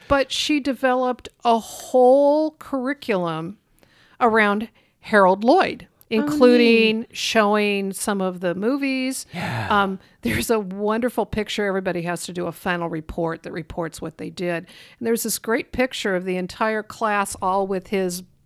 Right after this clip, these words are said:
Speaker 1: dark, or, s-,
Speaker 2: Oh.
Speaker 1: you know, the dark frame,
Speaker 3: Yeah, with
Speaker 1: circular
Speaker 3: the, the
Speaker 1: glasses.
Speaker 3: thick glasses, yeah.
Speaker 2: Yeah.
Speaker 1: And the ki-, he
Speaker 2: Neat.
Speaker 1: just thinking, "Oh my gosh, if I could have had a teacher that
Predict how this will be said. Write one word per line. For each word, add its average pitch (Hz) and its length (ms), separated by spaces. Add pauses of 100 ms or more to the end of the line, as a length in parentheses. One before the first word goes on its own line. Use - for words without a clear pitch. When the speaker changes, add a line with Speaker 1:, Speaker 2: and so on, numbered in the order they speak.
(300)
Speaker 1:
dark, 202 400 (140)
or, 269 260
s-, 262 60
Speaker 2:
Oh. 247 160
Speaker 1:
you 214 120
know, 185 180
the 175 120
dark 196 320
frame, 185 480
Speaker 3:
Yeah, 147 160
with - 80
Speaker 1:
circular 131 300
Speaker 3:
the, - 40
the - 60
Speaker 1:
glasses. 190 360
Speaker 3:
thick 269 180
glasses, 277 420
yeah. 247 380
Speaker 2:
Yeah. 226 60 (340)
Speaker 1:
And 262 480
the 277 80
ki-, 311 240
he 294 240
Speaker 2:
Neat. 254 80
Speaker 1:
just 285 260
thinking, 294 480
"Oh 277 100
my 269 180
gosh, 254 440
if 220 100
I 233 120
could 233 140
have 226 100
had 226 120
a 214 60
teacher 214 720
that 190 300